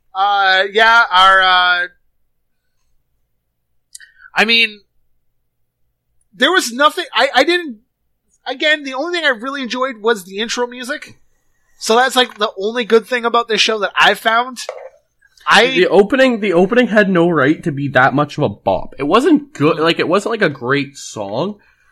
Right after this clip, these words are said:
Speaker 2: but it was still kind of a fucking bop. Which I don't understand why all these shitty shows have good openings.
Speaker 1: You know what's another really good one that is fucking random is, uh,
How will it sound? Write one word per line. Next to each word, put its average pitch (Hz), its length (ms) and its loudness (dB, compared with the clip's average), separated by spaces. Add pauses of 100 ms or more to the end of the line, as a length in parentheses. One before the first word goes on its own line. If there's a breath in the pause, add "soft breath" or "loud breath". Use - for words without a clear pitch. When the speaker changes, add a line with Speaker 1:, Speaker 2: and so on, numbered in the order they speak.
Speaker 2:
but 233 80 -2
it 254 40 4
was 254 140 -2
still 403 200 0
kind 190 340 0
of 190 80 0
a 160 60 0
fucking 147 580 -2
bop. 113 400 -2 (400 soft breath)
Which - 100 -18
I 226 80 0
don't 269 220 0
understand 165 720 0
why 131 160 0
all 139 140 -2
these 196 160 -6
shitty 151 300 -6
shows 135 380 -4
have 127 240 -10
good 110 160 -4
openings. 95 800 -10 (760)
Speaker 1:
You 202 180 -6
know 277 80 2
what's 294 120 -2
another 233 300 2
really 208 260 -4
good 185 200 0
one 240 260 -6 (340)
that 190 200 -2
is 180 120 -2 (280)
fucking 226 480 -4
random 190 560 -4 (120)
is, 190 360 0
uh, 175 200 0